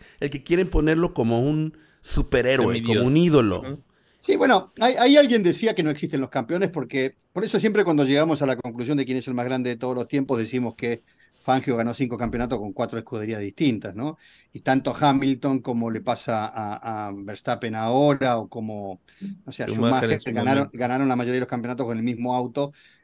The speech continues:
Speaker 3: y con un poderío terrible económico y de, de, de, de, de supervalencia o, o superpoderío sobre el resto de los demás. Entonces, evidentemente, sí hay que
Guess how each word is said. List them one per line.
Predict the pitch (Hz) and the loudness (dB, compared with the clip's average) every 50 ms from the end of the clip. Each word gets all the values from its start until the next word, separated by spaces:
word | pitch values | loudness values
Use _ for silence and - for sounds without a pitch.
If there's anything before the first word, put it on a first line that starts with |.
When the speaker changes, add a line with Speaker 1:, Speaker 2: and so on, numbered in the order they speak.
| _ - | _ -10
Speaker 3:
y | 151 143 | -10 -6
con | 147 156 139 147 | -2 0 2 2
un | 156 147 | 2 2
poderío | - 151 139 139 135 131 139 143 135 | 4 4 4 6 6 4 4 4 2
terrible | - 139 131 123 117 131 131 135 139 139 139 | 0 -2 -4 -2 -2 -2 0 0 2 2 0
económico | 127 117 127 123 135 151 160 160 147 143 139 143 - 127 123 120 | 0 -2 -2 0 0 2 2 2 2 2 0 0 -4 -6 -6 -6
y | 117 | -6
de, | 113 113 113 113 110 | -8 -8 -8 -8 -8
de, | 104 110 110 107 107 101 | -8 -8 -8 -8 -8 -10
de, | 98 110 107 104 101 98 95 95 - | -10 -10 -10 -10 -10 -10 -12 -14 -16
de, | - - - - 107 101 98 - - - - _ _ _ _ _ _ _ _ _ _ _ _ _ _ _ - 117 - _ - | -18 -18 -18 -18 -18 -20 -20 -20 -20 -20 -20 _ _ _ _ _ _ _ _ _ _ _ _ _ _ _ -20 -20 -20 _ -20
de | - 113 104 107 101 | -20 -16 -14 -14 -14
supervalencia | - - - - 117 113 135 127 120 120 123 123 127 131 139 135 - - 147 135 - - _ _ _ _ _ - | -14 -14 -16 -16 -10 -6 -6 -4 -2 -2 -2 -2 0 0 -2 -2 -2 -2 -4 -4 -4 -6 _ _ _ _ _ -12
o, | 131 127 127 131 123 | -10 -10 -8 -8 -10
o | 120 | -10
superpoderío | - - 147 135 - 147 135 117 - - 143 131 127 127 127 131 151 156 151 147 139 131 | -8 -10 -10 -6 -4 -6 -6 -6 -6 -4 -4 -2 -2 0 0 0 2 4 4 4 4 2
sobre | - - - 135 123 123 120 | 0 -4 -4 -2 -2 0 0
el | 120 117 | -2 -2
resto | - 139 139 139 - 135 | -4 -6 -6 -6 -6 -8
de | 127 120 | -6 -4
los | 120 113 | -4 -4
demás. | 113 120 127 135 139 151 156 - _ - - - _ _ _ | -2 0 0 0 0 -2 -4 -8 _ -20 -20 -20 _ _ _
Entonces, | - 113 123 117 123 117 | -12 -10 -8 -6 -4 -2
evidentemente, | 123 120 120 120 123 120 113 127 123 117 127 127 123 - 131 123 117 - _ _ - - - _ _ | -2 0 0 -2 -2 -2 -2 -2 -2 -2 -2 -2 -2 -2 -4 -4 -6 -8 _ _ -20 -20 -20 _ _
sí | - - - - 202 190 180 | -16 -10 -4 0 2 4 4
hay | 175 175 175 | 4 4 2
que | - 175 170 175 175 | 2 2 2 2 0